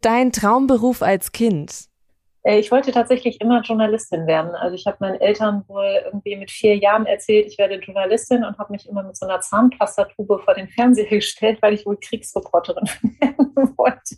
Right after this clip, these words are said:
Speaker 1: <laughs>
Speaker 2: Ähm, deswegen sind meine Eltern ganz erleichtert, dass es dann doch Wirtschaftsjournalistin wurde. <laughs>
Speaker 1: Ich glaub, deine ersten Erfahrungen hast du ja dann hier bei Max Neo, glaub ich, gemacht. Ist das richtig?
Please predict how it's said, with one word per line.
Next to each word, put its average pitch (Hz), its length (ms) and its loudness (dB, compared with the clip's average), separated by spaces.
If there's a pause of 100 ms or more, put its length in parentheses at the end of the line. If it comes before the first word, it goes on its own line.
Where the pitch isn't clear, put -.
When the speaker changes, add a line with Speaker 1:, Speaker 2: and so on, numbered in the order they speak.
Speaker 1:
<laughs> 285 180 0 (500)
Speaker 2:
Ähm, 208 520 0
deswegen 190 260 -8
sind 196 140 -6
meine 190 180 2
Eltern 185 300 0
ganz 175 180 -2
erleichtert, 175 460 0
dass 170 120 -8
es - 120 -20
dann 170 100 -6
doch 170 180 -6
Wirtschaftsjournalistin 160 880 -18
wurde. 160 300 -8
<laughs> - 1040 -10
Speaker 1:
Ich - 180 -6
glaub, 208 220 -2
deine 190 240 2
ersten 254 460 -4
Erfahrungen 247 680 -2
hast - 280 -6
du 247 40 -4
ja 233 220 2
dann 208 320 -2
hier 226 400 2
bei 226 140 2
Max 202 280 -4
Neo, 294 260 4
glaub 160 280 -2
ich, - 160 -8
gemacht. 160 420 -8
Ist - 180 -20
das - 160 -10
richtig? 233 500 -4